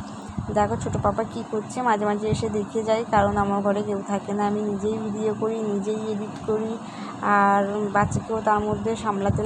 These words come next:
লাগে, তাও আবার দুটো ছেলে। যাই হোক, ভিডিওটা কেমন লাগলো, আশা করি সবার ভালো লাগবে। আমার ব্লগে আসার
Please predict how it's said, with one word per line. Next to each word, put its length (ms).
লাগে, 180
তাও 240
আবার 240
দুটো 200
ছেলে। 240
যাই 260
হোক, 120
ভিডিওটা 460
কেমন 220
লাগলো, 240
আশা 200
করি 120
সবার 300
ভালো 260
লাগবে। 320
আমার 300
ব্লগে 380
আসার 240